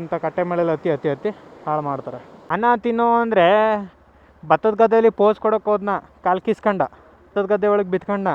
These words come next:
ಕೈ ನೋಡು, ಕೈ ತೋರಿಸು. ಗೈಸ್, ಎಲ್ಲರ ಹತ್ರ ಒಂದು ರಿಕ್ವೆಸ್ಟ್ ಏನಂದರೆ, ನನ್ನ ಫ್ರೆಂಡು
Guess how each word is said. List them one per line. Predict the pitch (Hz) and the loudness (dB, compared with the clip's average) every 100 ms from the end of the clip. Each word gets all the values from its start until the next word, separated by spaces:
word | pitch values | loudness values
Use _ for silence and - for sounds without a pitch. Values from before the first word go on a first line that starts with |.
| - _ _ | -6 _ _
ಕೈ | 180 190 | -2 0
ನೋಡು, | 214 196 | 0 0
ಕೈ | 220 | 0
ತೋರಿಸು. | 254 - 269 - 294 - - _ _ _ 311 - _ - 427 480 523 539 523 494 440 381 - _ _ _ _ - 170 | 0 0 -2 -2 -14 -20 -20 _ _ _ -20 -20 _ -8 -2 4 6 6 6 2 -2 -10 -20 _ _ _ _ -10 -6
ಗೈಸ್, | 170 - | -6 -6
ಎಲ್ಲರ | 151 185 | -4 -4
ಹತ್ರ | 180 175 | -4 -8
ಒಂದು | 170 147 | -8 -8
ರಿಕ್ವೆಸ್ಟ್ | 143 165 151 151 147 | -8 -8 -6 -6 -4
ಏನಂದರೆ, | 160 135 120 143 175 143 | -6 -8 -8 -8 -8 -12
ನನ್ನ | 139 - | -16 -12
ಫ್ರೆಂಡು | 143 156 | -10 -8